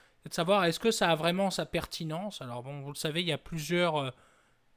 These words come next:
analystes, on va dire, et plusieurs, euh, chercheurs qui sont spécialisés, je te dirais, euh, dans ce truc et qui font office, euh, on va dire plutôt de référence. Le, le plus connu étant Modigliani et Miller, qui sont probablement, euh,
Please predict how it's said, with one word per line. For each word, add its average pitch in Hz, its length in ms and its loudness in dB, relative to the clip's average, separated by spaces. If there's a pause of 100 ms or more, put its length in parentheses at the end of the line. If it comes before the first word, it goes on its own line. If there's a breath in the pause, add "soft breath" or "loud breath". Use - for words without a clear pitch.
(320)
analystes, 165 560 -4
on 143 80 -6
va 139 120 -4
dire, 147 260 -4
et 131 80 -2
plusieurs, 139 380 -6
euh, 135 200 -4
chercheurs 180 720 0
qui - 100 -18
sont 143 200 -10
spécialisés, 151 580 -4
je 170 80 -8
te - 80 -8
dirais, 139 400 -2
euh, 127 140 0 (500 soft breath)
dans 131 80 -8
ce - 60 -10
truc 180 200 -4
et 147 100 -2
qui - 160 -14
font 151 200 -8
office, 160 480 -8
euh, 123 200 -8 (520)
on 120 120 -14
va 131 80 -8
dire 139 180 -2
plutôt - 280 -10
de 147 100 -4
référence. 143 560 -4
Le, 123 280 -10
le 127 120 -10
plus 156 160 -10
connu 151 420 -4
étant 131 380 -4
Modigliani 151 680 -4
et 143 60 -6
Miller, 147 420 -6
qui - 100 -16
sont 131 120 -14
probablement, 143 680 -2
euh, 117 60 -2